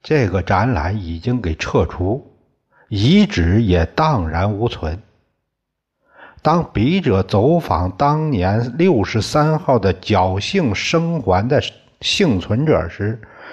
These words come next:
仍不敢相信这是仅仅十几年前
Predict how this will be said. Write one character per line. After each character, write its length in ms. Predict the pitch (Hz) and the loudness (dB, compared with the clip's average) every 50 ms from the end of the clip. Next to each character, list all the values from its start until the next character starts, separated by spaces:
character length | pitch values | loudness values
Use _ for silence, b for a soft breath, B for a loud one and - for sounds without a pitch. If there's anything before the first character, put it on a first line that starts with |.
| B B | B B
仍 440 | B 123 135 196 214 226 233 220 220 | B 0 2 4 4 6 6 4 4
不 160 | 202 - 151 | 4 2 0
敢 260 | - - 104 95 90 82 | 2 2 2 2 2 0
相 340 | - - 143 147 156 165 | -2 -2 -2 0 0 0
信 340 | 160 - 190 160 104 87 - B B B B B B B | -2 -2 -2 -2 -2 -2 -6 B B B B B B B
这 220 | - 170 165 127 | 0 2 2 2
是 200 | 107 - - 110 | 2 2 0 -2
仅 440 | - - - 101 107 117 156 190 190 | -4 -2 0 0 2 2 2 2 0
仅 240 | - - 101 92 87 | 0 2 2 2 2
十 540 | 85 - - - - - 110 127 175 214 208 | 2 0 0 0 0 2 2 4 4 4 2
几 260 | 175 - 113 95 87 | 2 0 0 0 2
年 360 | 85 85 85 92 104 123 143 | 2 2 2 2 2 2 0
前 440 | 131 - - 82 82 98 123 151 B | -2 -2 -2 0 0 0 -2 -4 B